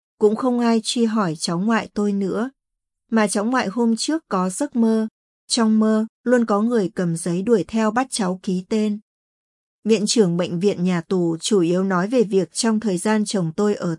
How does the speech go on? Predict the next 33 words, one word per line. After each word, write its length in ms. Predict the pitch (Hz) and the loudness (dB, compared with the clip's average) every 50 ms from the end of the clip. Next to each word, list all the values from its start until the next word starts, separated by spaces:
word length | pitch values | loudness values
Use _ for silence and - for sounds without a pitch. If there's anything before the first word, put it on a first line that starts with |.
| _ - | _ -6
tù, 280 | 185 175 170 165 151 - _ _ _ _ _ _ | -4 -2 -2 -4 -4 -8 _ _ _ _ _ _
nhà 160 | - 220 220 208 | 0 0 2 2
tù 220 | - 214 202 196 | 4 4 4 4
đã 140 | 185 190 190 | 4 0 -2
tích 260 | - - 311 320 - | -2 -4 -6 -4 -2
cực 200 | - 240 214 - | -2 -2 -2 0
điều 220 | 170 180 175 170 | -2 -2 -2 -2
trị 300 | 160 - - 214 190 - 208 - | -4 -4 -4 -4 -4 -6 -6 -6
và 100 | 190 175 | -6 -6
tích 220 | - 269 - - | -4 -6 -6 -2
cực 200 | - 233 185 - | -2 -2 -2 -2
làm 240 | 185 185 175 165 160 | -2 -4 -4 -4 -6
thủ 200 | - 190 170 160 | -6 -8 -8 -6
tục 220 | _ - 190 170 - | _ -6 -6 -6 -4
bảo 220 | 185 180 170 151 | -4 -4 -4 -4
lãnh 240 | 156 170 175 - - | -4 -6 -8 -8 -8
tại 200 | 226 247 226 - | -4 -4 -4 -4
ngoại 320 | - 185 190 190 180 - - | -2 -2 -2 -2 -2 -2 -2
như 180 | 185 208 214 | 0 0 0
thế 220 | 196 - 202 175 175 | -2 -2 -4 -4 -2
nào. 400 | 196 214 202 190 175 160 156 165 _ _ _ _ _ _ _ _ _ | -2 -2 -2 -2 -4 -6 -6 -10 _ _ _ _ _ _ _ _ _
Nói 160 | - 220 226 | 2 2 2
rằng 220 | 233 277 262 233 202 | 4 4 2 2 2
họ 200 | 196 196 - 175 - | 0 0 0 -2 -2
hoàn 260 | 202 190 175 170 170 | -2 -2 -2 -2 -2
toàn 320 | - 196 185 175 165 160 | -2 -2 -2 -2 -4 -4
tận 260 | - - 196 - - | -4 -4 -6 -6 -6
chức 220 | 185 - 294 311 - _ | -6 -6 -6 -6 -4 _
tận 240 | - 262 - - - | -4 -4 -4 -4 -6
trách 220 | 180 - 277 302 - _ | -6 -4 -4 -6 -6 _
tận 140 | - 226 180 - | -4 -4 -4 -2
lực 260 | 180 175 165 - - | -4 -4 -4 -6 -6
rồi. 360 | - - 185 175 170 165 160 | -6 -4 -2 -2 -2 -4 -6